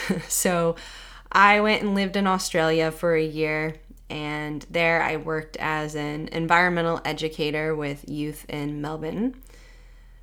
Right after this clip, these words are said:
and, uh, also worked at a outdoor gear store, and then went and was able to explore the country a bit via couch surfing and ride sharing. Then I went to New Zealand and lived there for a year.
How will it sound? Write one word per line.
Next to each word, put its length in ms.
and, 420
uh, 160
also 300
worked 240
at 140
a 240
outdoor 300
gear 240
store, 500
and 200
then 300
went 340
and 220
was 140
able 260
to 200
explore 580
the 80
country 600
a 120
bit 400
via 460
couch 380
surfing 520
and 160
ride 260
sharing. 600
Then 300
I 140
went 240
to 100
New 180
Zealand 520
and 180
lived 300
there 200
for 180
a 120
year. 540